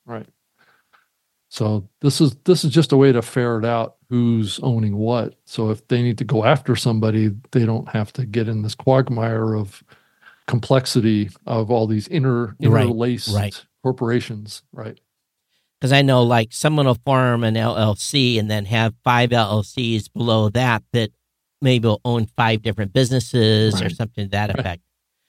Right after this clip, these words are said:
Speaker 1: Yeah.
Speaker 2: Happens a lot in, um, rental properties.
Speaker 1: Real estate, right.
Speaker 2: Happens a lot
Speaker 1: That's,
Speaker 2: in real
Speaker 1: I
Speaker 2: estate.
Speaker 1: think that's who they're really going after here is people with those,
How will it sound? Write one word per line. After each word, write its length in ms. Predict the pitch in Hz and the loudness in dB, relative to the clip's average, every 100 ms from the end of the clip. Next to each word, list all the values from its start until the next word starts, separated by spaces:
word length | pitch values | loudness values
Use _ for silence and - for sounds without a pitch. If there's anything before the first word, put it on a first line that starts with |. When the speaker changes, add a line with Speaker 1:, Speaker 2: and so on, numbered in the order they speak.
| _ _ | _ _
Speaker 1:
Yeah. 60 | 202 | -2
Speaker 2:
Happens 300 | 208 214 175 | 0 -2 0
a 80 | |
lot 340 | 131 120 139 143 | 2 2 2 0
in, 340 | 135 117 110 - | 0 0 0 -2
um, 580 | 101 98 95 92 90 87 - _ _ _ _ | -2 0 -2 -4 -8 -14 -20 _ _ _ _
rental 440 | 107 113 135 127 | 2 2 4 0
properties. 760 | - - 82 76 78 - - _ _ _ _ _ _ | -2 -4 -6 -6 -14 -14 -20 _ _ _ _ _ _
Speaker 1:
Real 180 | 135 135 | 2 4
estate, 320 | 120 - 117 - | 2 -4 -12 -14
right. 200 | 123 110 - _ _ _ | -12 -12 -14 _ _ _
Speaker 2:
Happens 240 | 113 107 | -2 -2
a 60 | 101 | -4
lot 300 | 95 101 110 | -2 2 2
Speaker 1:
That's, 180 | 107 - | 2 -6
Speaker 2:
in 140 | 101 | -10
real 220 | 92 90 | -12 -16
Speaker 1:
I 20 | 80 | -6
Speaker 2:
estate. 200 | - 156 | -2 2
Speaker 1:
think 180 | 190 147 | 2 2
that's 220 | 147 - | 0 2
who 140 | 143 | 4
they're 160 | 127 117 | 4 2
really 300 | 110 113 107 | -2 -4 -6
going 240 | 107 110 | -8 -10
after 240 | 107 - 110 | -10 -12 -12
here 300 | 123 117 120 | -10 -12 -14
is 120 | 113 | -18
people 440 | - 107 113 107 | -10 -8 -6 -8
with 180 | 104 104 | -8 -10
those, 400 | - 110 101 - | -10 -10 -10 -16